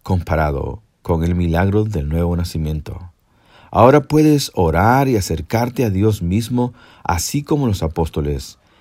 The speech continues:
en la autoridad que hay en su nombre. Es por ese nombre que puedes tener la audiencia con el Rey del universo,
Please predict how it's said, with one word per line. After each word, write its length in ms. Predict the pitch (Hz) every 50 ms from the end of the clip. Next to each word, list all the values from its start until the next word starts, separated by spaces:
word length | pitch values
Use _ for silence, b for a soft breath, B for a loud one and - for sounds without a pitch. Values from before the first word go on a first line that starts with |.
| b b b b -
en 160 | 107 104 98
la 60 | 98
autoridad 960 | 98 98 98 95 - 104 95 90 90 90 85 82 90 107 131 143 156 160 -
que 340 | - - 104 101 101 - -
hay 380 | - 104 107 110 113 123 127 110 -
en 240 | 110 110 110 113 120
su 240 | 117 - - 123 117
nombre. 600 | 110 98 92 87 82 78 73 73 67 67 - - b b b b b b b b b b b b
Es 240 | - 110 113 104 -
por 240 | - 104 98 95
ese 260 | 113 127 - - 104 90
nombre 640 | 87 110 135 151 131 98 92 87 87 82 80 - b b b b b b b
que 140 | - 110 101
puedes 380 | 92 120 135 139 143 131 - -
tener 320 | 113 98 107 123 139 131
la 160 | 127 113 95
audiencia 880 | 90 82 71 87 85 101 127 156 156 156 151 - - 156 147 - - b b b b b b b b -
con 240 | - 107 98 95 92
el 120 | 90 82
Rey 300 | 82 92 107 117 120 120
del 140 | 107 107 98
universo, 760 | 92 90 87 85 85 80 - - - - - - 80 80